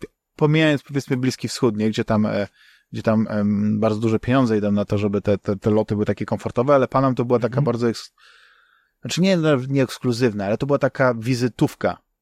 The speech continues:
Speaker 1: jak linie lotnicze powinny wyglądać, funkcjonować, jak prezentować się. Oni tam wiele rzeczy wprowadzili, więc i bardzo <laughs> lubię, nawet seriale, był taki serial Panam,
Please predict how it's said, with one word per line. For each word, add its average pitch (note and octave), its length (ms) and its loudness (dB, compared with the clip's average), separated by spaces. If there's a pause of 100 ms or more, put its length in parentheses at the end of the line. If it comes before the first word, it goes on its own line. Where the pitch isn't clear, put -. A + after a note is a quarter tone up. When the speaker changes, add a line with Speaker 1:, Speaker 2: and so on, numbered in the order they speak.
(100)
Speaker 1:
jak B2 300 2
linie B2 280 2
lotnicze A#2 440 0
powinny A2 360 0
wyglądać, G#2+ 400 2
funkcjonować, G#2+ 560 0
jak G2+ 100 -4
prezentować A2 600 0
się. - 140 -4
Oni G#2+ 100 -2
tam A2 160 0
wiele A#2 240 2
rzeczy A2 240 -4
wprowadzili, G#2+ 600 -2 (420)
więc - 360 -2 (380)
i B2 220 0 (140)
bardzo A#2 340 -4
<laughs> - 60 -20
lubię, C#3+ 120 0
nawet C3 260 -2
seriale, C3+ 500 2
był G#2 160 -2
taki G2+ 220 -4
serial A2+ 340 0
Panam, G2+ 260 -2